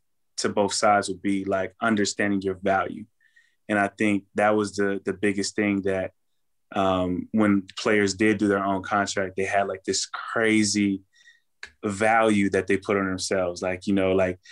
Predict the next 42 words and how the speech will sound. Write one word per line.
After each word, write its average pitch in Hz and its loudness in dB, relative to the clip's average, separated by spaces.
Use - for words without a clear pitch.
imagine 107 2
if 101 -4
I 107 4
came 101 -6
in 95 -6
to 113 0
the 104 2
building 101 2
and, 90 -6
and 101 2
I 101 4
wanted 98 4
as 95 -2
much 104 2
as 95 -2
Russell 98 0
Wilson, 101 0
like, 92 -6
that's, - 0
you 117 0
know, 104 4
they 113 2
would 110 0
probably, 98 -6
you 120 2
know, 101 0
shut 117 -2
the 104 -12
door 113 2
in 107 0
my 95 -2
face. 120 -2
And 110 -8
so 113 0
I 110 2
think 113 -2
that 117 2
kind 117 -2
of, 104 -2
um, 104 0
goes 110 2
back 101 -2